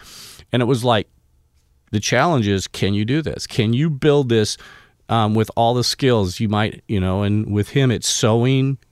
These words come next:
and armor building and vacuum forming and, um, riveting and, you know, three D printing and a whole variety of different skills that you have to pull together in order to put that costume together. So that's, that's really the challenge for me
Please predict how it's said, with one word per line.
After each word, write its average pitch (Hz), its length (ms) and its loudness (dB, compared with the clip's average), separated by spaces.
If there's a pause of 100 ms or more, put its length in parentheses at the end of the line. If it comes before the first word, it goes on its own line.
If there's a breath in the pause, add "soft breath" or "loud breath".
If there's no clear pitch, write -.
and 92 300 -2
armor 117 300 0
building 139 460 0
and 85 140 -4
vacuum 101 360 0
forming 135 520 0
and, 90 400 -2 (360 loud breath)
um, 85 460 -2 (220)
riveting 147 680 2
and, 90 560 -4 (680)
you 98 160 -4
know, 87 180 -2
three 113 200 -4
D 92 140 -2
printing 143 680 0
and 95 140 -4
a 87 60 -2
whole 127 320 0
variety 104 440 0
of 95 120 -2
different 104 360 -4
skills 127 400 0
that 117 120 -4
you 101 160 -2
have 92 340 -4
to 101 140 -6 (180)
pull 101 260 2
together 107 520 0 (180 loud breath)
in 110 160 0
order 104 240 0
to 104 140 -6
put - 240 -4
that 90 200 -4
costume 80 480 -4
together. 78 540 -6 (400 loud breath)
So 127 160 0
that's, 170 340 0 (160)
that's 160 300 0
really 156 240 2
the 117 100 -2
challenge 120 440 0
for 117 120 -2
me 123 360 0